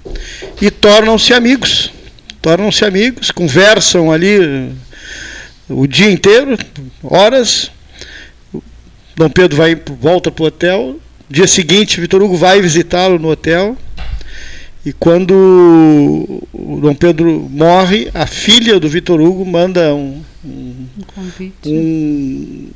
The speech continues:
Speaker 1: uma correspondência, né? É, sentindo muito e tal. Coisa impressionante. É, o, o Victor Hugo era um intelectual,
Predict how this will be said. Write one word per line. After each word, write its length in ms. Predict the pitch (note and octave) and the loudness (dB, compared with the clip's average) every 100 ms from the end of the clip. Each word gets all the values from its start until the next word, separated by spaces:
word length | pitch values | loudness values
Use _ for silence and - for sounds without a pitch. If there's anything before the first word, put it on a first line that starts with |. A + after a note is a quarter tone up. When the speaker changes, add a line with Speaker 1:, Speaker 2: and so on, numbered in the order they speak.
| - - - - - - - | -20 -20 -20 -18 -16 -16 -12
Speaker 1:
uma 140 | D#3 D#3 | -8 0
correspondência, 1000 | F#3 E3+ - F#3+ E3+ E3 F3 - F3+ D#3 | 2 2 0 -2 0 0 -2 -4 -8 -8
né? 260 | C#3 D3+ F3+ - B3+ D#3+ | -10 -12 -16 -20 -20 -20
É, 160 | B2+ B2+ - - - - - | -20 -20 -20 -20 -20 -20 -20
sentindo 960 | - - - - - D#3 C#3+ F3+ E3+ D3+ | -16 -12 -12 -10 -10 -8 -2 0 0 0
muito 500 | D#3+ F#3+ F#3+ E3 D3 | 0 2 0 -4 -6
e 160 | C#3 C3 | -6 -8
tal. 240 | - C#3 - - - - - - - | -10 -12 -12 -18 -16 -16 -20 -20 -2
Coisa 200 | F3+ F#3+ | 0 2
impressionante. 600 | G3 F#3+ G#3+ F#3+ F3+ C#3+ | 0 2 2 2 0 -2
É, 480 | C#3+ E2 C2+ D#3+ - | -4 -4 -4 -6 0
o, 1080 | E3+ E3 E3+ E3 D#3 D#3+ D#3+ D#3+ - D#3 | 4 6 6 4 2 2 -2 -4 -8 -6
o 40 | C#3 | -2
Victor 280 | D3 G3+ F3+ | 0 2 4
Hugo 220 | F3+ G#3 | 4 4
era 180 | A3 D4+ | 0 0
um 760 | F4 D#4 G3+ D3 C3+ B2+ B2 B2+ C3+ B2+ - | -2 -4 -4 -4 -8 -10 -12 -14 -16 -18 -20
intelectual, 960 | - D3 C#3+ - D3 D#3 F3 D#3 A#2+ A2 | -8 -2 -2 -2 0 2 4 2 0 -6